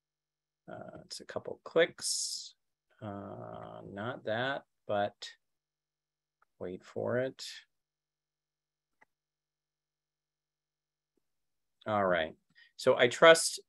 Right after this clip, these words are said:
my, uh, co-hosts will make sure that if I'm doing anything wrong technically, um,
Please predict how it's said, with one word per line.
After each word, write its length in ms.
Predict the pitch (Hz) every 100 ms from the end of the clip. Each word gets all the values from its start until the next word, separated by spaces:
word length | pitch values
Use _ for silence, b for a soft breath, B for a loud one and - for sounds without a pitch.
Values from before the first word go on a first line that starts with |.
| -
my, 640 | 123 113 113 113 107 107 - 120
uh, 180 | 101 101
co-hosts 720 | - 131 139 127 127 - - -
will 460 | 123 113 104 101 101 -
make 260 | 120 104
sure 280 | - 120 110
that 100 | 104
if 140 | 98
I'm 140 | 101 92
doing 260 | 113 131
anything 300 | 135 139 143
wrong 260 | 131 135 127
technically, 720 | - 139 - 139 - 139 135 - - _ _ _ -
um, 540 | 104 92 90 82 87